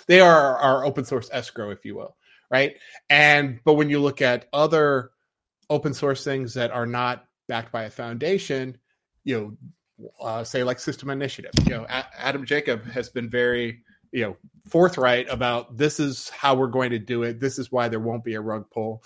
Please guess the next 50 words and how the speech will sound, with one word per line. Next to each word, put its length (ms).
This 160
is 160
where 180
I'm 180
going 340
with 180
it. 160
You 100
know, 200
come 180
along 300
and 100
join 240
us." 160
And 160
so 280
people 200
are, 240
are 260
okay 280
with 220
that. 380
It, 160
it's 300
when 180
you, 380
"Hey, 260
we 140
threw 140
some 200
stuff 240
into 160
open 240
source," 400
and 80
like, 240
"Well, 140
can 200
we 80
trust 340
it? 100
Are 100
you 140
invested 440
in 120
it? 120
Why 300
should 220
we 100
care? 460